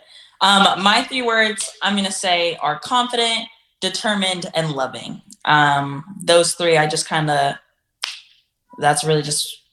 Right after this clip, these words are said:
how I do life. Um, and so those are gonna be my three words. But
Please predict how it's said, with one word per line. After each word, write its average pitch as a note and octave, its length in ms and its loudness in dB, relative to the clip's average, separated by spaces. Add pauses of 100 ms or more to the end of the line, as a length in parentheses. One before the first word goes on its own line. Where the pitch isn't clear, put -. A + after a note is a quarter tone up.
(160)
how D#3 180 2
I D3 100 6
do D3 140 0
life. C#3 460 0
Um, C3+ 520 -4 (540)
and C#3+ 180 0
so C#3+ 260 0
those C#3+ 220 2
are D3 40 -2
gonna C#3 100 -2
be C#3 80 -2
my C3 180 0
three C#3 180 -4
words. C3 280 0
But C#3+ 280 4